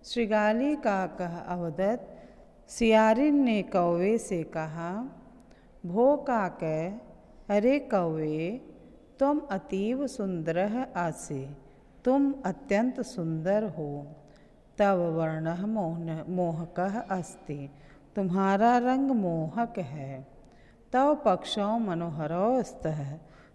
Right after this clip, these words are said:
तुम्हारे दोनों पंख मनोहर हैं। तव ध्वनिः अतीव मधुरः अस्ति,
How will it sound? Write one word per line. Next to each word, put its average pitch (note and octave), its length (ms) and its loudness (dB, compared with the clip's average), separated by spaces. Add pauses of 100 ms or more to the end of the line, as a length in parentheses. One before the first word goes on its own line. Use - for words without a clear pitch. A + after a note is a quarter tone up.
(100)
तुम्हारे E3+ 600 0
दोनों G3+ 480 0
पंख A#3 400 0
मनोहर E3+ 680 0
हैं। D#3 480 -6 (800)
तव C#4+ 460 4 (300)
ध्वनिः A3 520 0 (120)
अतीव A#3+ 560 -2
मधुरः G3 680 0
अस्ति, D#3 800 -8